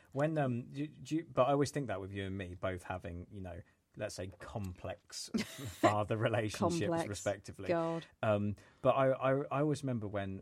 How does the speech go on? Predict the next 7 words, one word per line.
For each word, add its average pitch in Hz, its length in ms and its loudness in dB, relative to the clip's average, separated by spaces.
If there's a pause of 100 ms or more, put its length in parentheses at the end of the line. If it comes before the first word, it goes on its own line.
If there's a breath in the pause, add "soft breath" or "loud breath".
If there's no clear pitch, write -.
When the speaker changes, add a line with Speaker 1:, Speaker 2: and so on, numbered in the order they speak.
Speaker 1:
we 104 260 -6
were 95 500 -8 (140)
gigging 95 360 -8
together 92 540 -10 (440)
out 95 240 -8 (100)
in 95 380 -10 (220)
Scandinavia, 92 920 -10